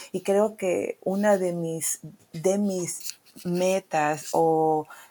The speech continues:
de mis, am, uno de mis roles puede ser eso, asegurarme de que podamos incorporar estos análisis, am,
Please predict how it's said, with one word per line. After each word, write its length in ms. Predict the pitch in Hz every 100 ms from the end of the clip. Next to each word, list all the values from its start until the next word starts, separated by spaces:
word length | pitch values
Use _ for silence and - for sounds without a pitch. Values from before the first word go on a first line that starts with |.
| _
de 360 | 151 151 175 175
mis, 540 | 170 170 170 165 - -
am, 440 | 156 151 147 147 _ _ _
uno 260 | 180 190 190
de 140 | 175
mis 300 | 160 151 -
roles 420 | 170 175 165 156
puede 360 | - 165 156 156
ser 440 | - 160 156 -
eso, 440 | - 156 - - 147 - - -
asegurarme 1040 | 175 170 180 170 175 175 170 175 185 170 160
de 200 | 165 165
que 140 | 170
podamos 800 | 165 165 156 160 156 160 156 - - - - -
incorporar 840 | 180 170 165 165 170 165 160 160
estos 480 | 165 151 - 160 -
análisis, 840 | 156 160 160 214 240 - - 285 - _ - - - - -
am, 560 | 165 160 151 156 160